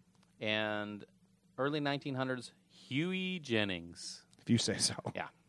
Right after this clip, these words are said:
Speaker 2: So, anyway.
Speaker 1: Hey, I have a question for you, baseball question. Do you know who the Royals' all-time leading manager, most wins for a manager is?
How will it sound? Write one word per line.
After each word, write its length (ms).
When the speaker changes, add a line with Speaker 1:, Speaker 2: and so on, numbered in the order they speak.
Speaker 2:
So, 260
anyway. 340
Speaker 1:
Hey, 60
I 40
have 80
a 40
question 280
for 100
you, 80
baseball 300
question. 360
Do 100
you 60
know 240
who 160
the 100
Royals' 600
all-time 520
leading 480
manager, 640
most 240
wins 260
for 120
a 40
manager 440
is? 160